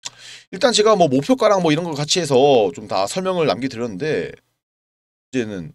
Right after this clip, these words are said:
영상 끝나면 다 까먹는다는 거예요. <laughs> 근데 이게 까먹는 게 당연해요. 주식 정보라는 게요, 휘발성이 정말로 강하거든요. 그러니까 너무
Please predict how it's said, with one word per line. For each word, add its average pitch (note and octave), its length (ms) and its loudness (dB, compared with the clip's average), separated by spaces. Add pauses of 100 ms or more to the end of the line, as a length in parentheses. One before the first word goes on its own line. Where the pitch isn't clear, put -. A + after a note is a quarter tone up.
영상 A#2 240 -6
끝나면 B2+ 200 -4
다 F2+ 80 -12
까먹는다는 A2+ 560 -4
거예요. G#1+ 200 -14 (340)
<laughs> - 1200 -2
근데 C#3+ 340 0
이게 A#2+ 180 -2
까먹는 G3+ 380 -2
게 E3+ 60 -6
당연해요. A2 600 -8 (600)
주식 A#3 300 -2
정보라는 F3+ 420 0
게요, G2+ 580 -4
휘발성이 C4 460 0
정말로 D3+ 320 -6
강하거든요. B2+ 680 -10 (720)
그러니까 E3+ 220 -2
너무 A#3+ 140 -2